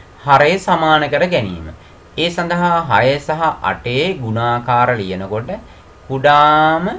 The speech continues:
පොදු ගුණාකාරය හොයා ගන්න ඕනේ. එහෙම කිව්වට තේරෙන්නේ නැහැ නේද? මෙහෙම හිතන්නකෝ. මේ සංඛ්‍යා දෙකෙන්ම බෙදන්න පුළුවන්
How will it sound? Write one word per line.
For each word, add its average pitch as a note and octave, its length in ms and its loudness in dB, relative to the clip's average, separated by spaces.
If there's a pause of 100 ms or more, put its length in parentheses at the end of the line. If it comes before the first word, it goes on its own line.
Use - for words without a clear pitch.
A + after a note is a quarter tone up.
(140)
පොදු E3+ 280 0
ගුණාකාරය B2 760 0
හොයා F#2 240 -4
ගන්න F2 260 -8
ඕනේ. E2 220 -16 (760)
එහෙම A2+ 220 -6
කිව්වට A2 300 -4
තේරෙන්නේ G2 400 -6
නැහැ G#2+ 140 -6
නේද? C#3+ 140 -4 (260)
මෙහෙම D#3 240 -2
හිතන්නකෝ. D3 420 -4 (420)
මේ B2 360 -2
සංඛ්‍යා C3+ 680 2
දෙකෙන්ම C3 580 -2 (100)
බෙදන්න A2 500 -2
පුළුවන් C3+ 560 2